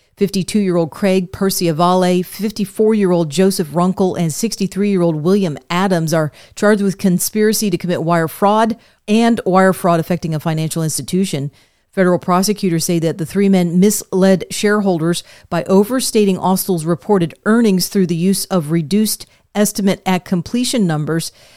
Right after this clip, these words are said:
that involve the Navy ships that are being built in Mobile. The three men face a maximum prison penalty of thirty years if convicted.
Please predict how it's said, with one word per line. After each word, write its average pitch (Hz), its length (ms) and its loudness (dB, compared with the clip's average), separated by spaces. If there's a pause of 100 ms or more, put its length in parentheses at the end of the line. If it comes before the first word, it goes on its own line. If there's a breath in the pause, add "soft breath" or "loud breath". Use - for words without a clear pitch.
(180 soft breath)
that 170 120 -2
involve 165 360 0
the 165 80 0
Navy 175 280 2
ships - 340 -4
that 160 120 -2
are 160 80 -2
being 165 240 0
built 165 340 -2
in 185 180 2
Mobile. 160 420 -2
The - 100 -4
three 202 220 0
men 180 180 2
face 180 260 -2
a 175 80 0
maximum 175 580 -2
prison 185 360 -2
penalty 180 520 -2 (300 soft breath)
of 165 140 -6
thirty 202 280 -2
years 160 640 0
if 185 240 0
convicted. 160 640 -4